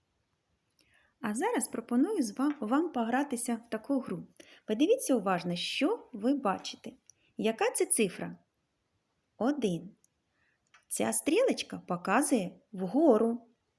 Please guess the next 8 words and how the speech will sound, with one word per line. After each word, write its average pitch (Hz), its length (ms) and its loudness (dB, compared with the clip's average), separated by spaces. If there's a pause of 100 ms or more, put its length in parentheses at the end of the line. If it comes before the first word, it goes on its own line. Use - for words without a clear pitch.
(580)
Отже, 180 500 4 (120)
треба 233 320 4
зробити 190 640 2 (520)
один 220 800 4 (220)
крок 202 640 4
вперед. 277 760 4 (1800)
Один 214 600 6
крок 254 600 4